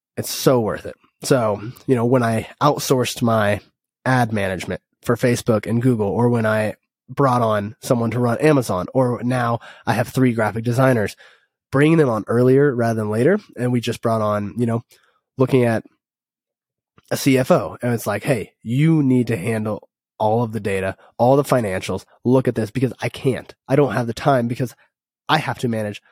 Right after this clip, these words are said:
all of you and all of your different aspects. It's like a quarterback knowing what every single person is doing. They're gonna do their job and they're gonna execute, but then you're just gonna be the one that's running the show, that's making sure that it's all going smooth.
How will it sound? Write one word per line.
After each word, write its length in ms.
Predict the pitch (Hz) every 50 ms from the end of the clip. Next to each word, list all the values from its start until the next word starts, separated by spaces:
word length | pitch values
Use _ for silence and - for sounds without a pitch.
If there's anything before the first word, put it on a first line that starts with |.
| _ _ _ _ _ _
all 240 | - 156 165 170 147
of 140 | 117 92 98
you 240 | 98 101 113 135 - _ _ - - _ _ _ _ -
and 120 | 127 120 - -
all 200 | 135 147 175 180
of 100 | 143 127
your 100 | 113 104
different 260 | 104 98 92 - -
aspects. 500 | 98 104 - - - - 117 131 - -
It's 140 | 110 - -
like 260 | 90 104 110 - -
a 40 | -
quarterback 500 | - - 170 160 143 123 117 113 110 -
knowing 380 | 135 139 139 143 139 135 127
what 180 | 123 123 - - _ -
every 280 | 135 143 139 147 139
single 260 | 131 - 143 131 190 -
person 320 | - 156 139 - - 113
is 120 | 101 - _ _
doing. 320 | - 120 120 151 202 285 - _ _ _ _ _ _ _ _ _ _ _ _ -
They're 220 | 113 117 143 185
gonna 140 | 220 233 185
do 120 | 147 139 131
their 120 | 117 110
job 380 | 101 135 160 139 113 104 101 107 92 - _ _ _ _ _ _ -
and 120 | 110 110
they're 100 | 117 151
gonna 120 | 170 160 110
execute, 540 | 104 147 - - 131 - - 101 95 - - _ _ _ _ _ _ _ _ _ _ -
but 140 | 131 123
then 320 | - 127 117 107 104 107 104
you're 180 | 127 120 139 151
just 160 | 165 170 -
gonna 140 | 160 135 123
be 120 | 120 120
the 120 | 117 110 104
one 280 | 104 101 101 98 98
that's 200 | 110 117 - -
running 200 | 123 110 104 101
the 60 | 95
show, 280 | - - 123 98 - - - - _ _ _ _ _ _ _ _ _ _ - -
that's 160 | - 107 - -
making 300 | 123 123 113 113 117 113
sure 340 | - - 120 113 110 107
that 120 | 107 104 98
it's 100 | - -
all 140 | 107 113 120
going 160 | 127 127 127
smooth. 280 | - - 104 87 -